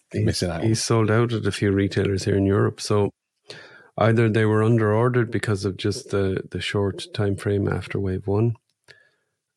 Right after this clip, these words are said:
Speaker 1: um, and then people started to kinda get onto it a bit later, and the pre-order window had closed for the retailer, so they only had what they ordered.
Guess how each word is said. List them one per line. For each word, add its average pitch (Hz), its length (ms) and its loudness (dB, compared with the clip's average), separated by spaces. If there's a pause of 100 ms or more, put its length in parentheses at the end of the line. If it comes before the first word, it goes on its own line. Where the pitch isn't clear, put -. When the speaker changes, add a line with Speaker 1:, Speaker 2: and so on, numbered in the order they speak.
Speaker 1:
um, 95 360 -4 (160)
and 98 140 -2
then 92 140 0
people 98 360 -2
started 95 420 -2
to 101 80 -4
kinda 95 300 2
get 98 160 0
onto 98 380 0
it 95 180 0 (360)
a 101 60 -8 (140)
bit 104 180 -2
later, 107 400 2
and 98 140 2
the 92 100 -2 (840)
pre-order 98 760 0 (200)
window 101 280 2
had 92 240 -4
closed 98 400 0
for 107 100 -2
the 98 120 0
retailer, 110 500 2
so 98 180 -4
they 98 160 0
only 98 220 2
had 95 240 0
what 95 220 -2
they 92 100 0
ordered. 101 400 0